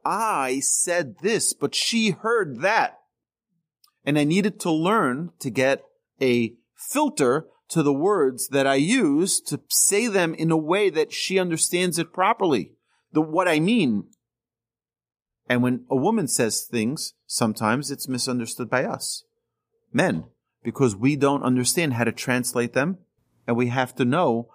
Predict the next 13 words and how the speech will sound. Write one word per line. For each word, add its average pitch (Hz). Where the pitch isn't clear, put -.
the 120
right 120
translation. 123
And 104
this 147
book -
is 113
a 107
great 123
tool 135
to 143
assisting 120
every 151